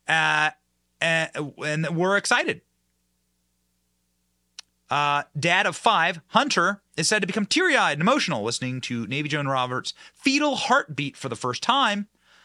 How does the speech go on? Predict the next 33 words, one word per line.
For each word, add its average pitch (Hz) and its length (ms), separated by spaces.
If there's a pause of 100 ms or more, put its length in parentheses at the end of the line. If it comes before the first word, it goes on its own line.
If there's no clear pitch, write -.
(560)
But 202 120
when 208 140
Roberts 185 340
returned 214 600
to 180 480
her 170 360
native 175 460
Arkansas, 180 580
uh, 135 280
her 156 120
native 156 200
Arkansas, 196 380
the 143 60
president's 143 300
son 131 360
ghosted 139 280
her. - 160 (1400)
Never 151 200
returned 190 320
her 202 80
calls, 135 360
never 147 180
returned 170 340
texts, - 380 (260)
never 139 200
spoken 135 340
to 107 80
her 98 120 (440)
since. - 340 (1400)
Had 160 120
to 156 40
be 131 100
sued - 640